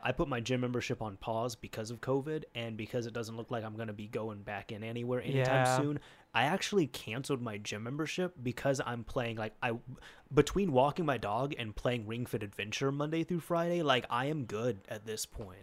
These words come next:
Speaker 1: Like, it, it, it,
Speaker 2: Sick.
Speaker 1: like, I will feel sore. I will feel the burn. It's, uh,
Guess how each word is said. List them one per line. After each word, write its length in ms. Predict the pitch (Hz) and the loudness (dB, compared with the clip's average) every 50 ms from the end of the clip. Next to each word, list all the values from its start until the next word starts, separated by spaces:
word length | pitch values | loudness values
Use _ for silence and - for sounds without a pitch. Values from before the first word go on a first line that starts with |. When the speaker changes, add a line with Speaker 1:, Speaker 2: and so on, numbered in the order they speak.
| - - | -14 -8
Speaker 1:
Like, 320 | 117 104 101 101 101 - - | -6 -4 -4 -4 -6 -6 -2
it, 120 | 117 113 | 0 0
it, 180 | 120 120 - - - | 0 0 -4 -6 -8
it, 40 | 123 | -8
Speaker 2:
Sick. 260 | - - - 131 - - | -8 -6 -8 -6 -2 -2
Speaker 1:
like, 160 | 127 113 - - | -2 -2 2 4
I 100 | 135 143 | 6 8
will 160 | 147 160 160 | 8 8 6
feel 320 | - - 143 151 147 139 135 | 6 4 2 2 2 2 2
sore. 420 | - - - 131 127 123 113 107 | 0 0 2 2 2 2 0 0
I 160 | 113 110 117 | 0 0 0
will 180 | 120 120 123 120 | 2 2 0 0
feel 360 | - - 127 127 127 123 120 | -2 -4 -2 -2 0 -2 -2
the 100 | 110 110 | -4 -6
burn. 440 | 98 - 107 110 107 104 101 101 107 - | -6 -4 -2 -2 -2 -2 -4 -6 -4 -2
It's, 420 | 113 123 127 - - - - - - | -2 -2 -2 -2 -2 -2 -2 -2 -2
uh, 280 | 123 120 117 110 104 | -2 0 0 0 -2